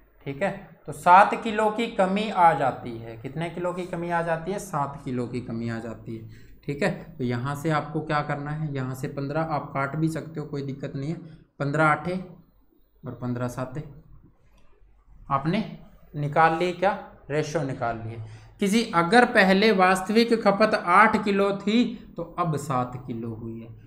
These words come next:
तो सात की कमी आई है, यानी आठ से कितनी हो गई? सात हो गई, यानी कमी कितने की आई? एक की। लेकिन question कह रहा है कि जी एक की नहीं, सात की कमी आई है,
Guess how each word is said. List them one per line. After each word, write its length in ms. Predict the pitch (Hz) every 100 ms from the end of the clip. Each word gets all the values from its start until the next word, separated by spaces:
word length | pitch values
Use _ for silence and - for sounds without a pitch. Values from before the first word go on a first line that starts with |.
| -
तो 60 | 139
सात 400 | - 160 185 -
की 80 | 226
कमी 340 | 214 208 202 220
आई 200 | 214 208
है, 520 | 196 220 240 - - 143
यानी 560 | 151 165 190 226 - 170
आठ 260 | 175 202 -
से 180 | 233 220
कितनी 360 | 220 214 214
हो 180 | 220 208
गई? 220 | 208 247 233 - -
सात 360 | - - 175 190
हो 140 | 185 165
गई, 140 | 190
यानी 280 | 202 180 185
कमी 240 | 170 170 185
कितने 320 | 185 185 185
की 180 | 185 185
आई? 140 | 175
एक 340 | 180 165 170 170
की। 80 |
लेकिन 280 | 190 170 175
question 340 | 160 151 - 170
कह 160 | 151
रहा 100 | 120
है 80 | 127
कि 120 | -
जी 100 | 185
एक 220 | 175 151 -
की 80 |
नहीं, 120 | 143 170
सात 320 | 165 135 131
की 100 | 143
कमी 300 | 131 117 117
आई 160 | 113 113
है, 140 | 147